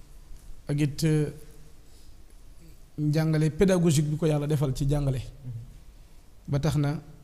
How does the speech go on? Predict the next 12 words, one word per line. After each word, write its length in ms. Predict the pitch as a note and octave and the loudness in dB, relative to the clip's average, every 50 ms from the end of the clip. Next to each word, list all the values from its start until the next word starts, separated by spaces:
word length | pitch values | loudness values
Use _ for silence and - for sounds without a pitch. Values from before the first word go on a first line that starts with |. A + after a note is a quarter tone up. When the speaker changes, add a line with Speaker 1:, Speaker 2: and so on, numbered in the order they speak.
| - - - - - | -20 -20 -12 -6 0
Speaker 1:
day 140 | D3 D#3 | 0 0
fekk 240 | D3+ - E3 D#3+ - | 2 0 -2 -2 -2
lu 180 | D3+ D3 D3+ D3 | -2 0 0 0
sori 340 | - - F3+ E3 E3 F#3+ - - - - - - - - - - | 2 2 2 2 2 2 -2 -6 -16 -18 -20 -20 -20 -18 -8 -6
mu 60 | D3 | -6
xëcc 260 | - - E3+ - - C#3 | -2 -2 -2 -2 -4 -2
ko 80 | - D3+ | -2 0
jegeel 260 | C#3+ D#3+ D3+ D3 C#3 B2+ | 2 2 2 2 0 0
ko. 120 | - A#2+ - - - - - - - - - - - - - - - - - - - - - - - - - - - - - - - - - - - D3 | -4 -6 -10 -10 -16 -16 -16 -18 -18 -20 -20 -20 -20 -20 -20 -20 -20 -20 -20 -20 -20 -20 -18 -18 -16 -16 -16 -16 -16 -18 -20 -20 -20 -20 -20 -14 -8 -6
Euh, 340 | C#3+ D3 C#3+ D3 D3 C#3+ C#3 C#3+ - - - - - - - - - - - - - - - - - - - - - - - - - - - - - | -4 -2 -2 -2 -2 -4 -6 -8 -12 -16 -16 -16 -16 -18 -18 -20 -20 -20 -20 -20 -20 -20 -20 -20 -20 -20 -20 -20 -20 -20 -20 -20 -20 -20 -20 -8 0
moo 140 | D#3 D#3 D3+ | 2 4 4
tax 340 | D3 - D3 - - - - | 4 4 2 2 2 0 -2